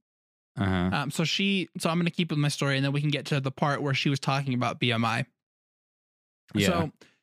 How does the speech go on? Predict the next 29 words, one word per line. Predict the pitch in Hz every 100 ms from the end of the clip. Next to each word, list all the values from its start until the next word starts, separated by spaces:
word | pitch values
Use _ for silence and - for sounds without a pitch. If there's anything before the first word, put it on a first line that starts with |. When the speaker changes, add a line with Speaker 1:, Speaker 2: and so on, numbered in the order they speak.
| _ _ -
Speaker 2:
she's | 208 196
looking | 220 247 202
at |
me, | 175
she's | 165
asking | 180 185
me | 170
questions, | 175 175 165 147
and | 143
we | 139
get | 143
to | 143
the | -
snoring, | - 147 123 117
right? | 127 135 127 _ 147
As | 143
I | 135
was | 139
saying | - 131 123
before. | 123 143 131 127 - _ _ 220
And | 190
she's | 277
like, | 254 -
Speaker 1:
Right. | 107 90 85 - 392
Speaker 2:
"Okay, | - - 220 294 - -
well, | 277 277 277 _
that's | 392 415
fine. | - 151 151 202 247
Um, | 247 214 214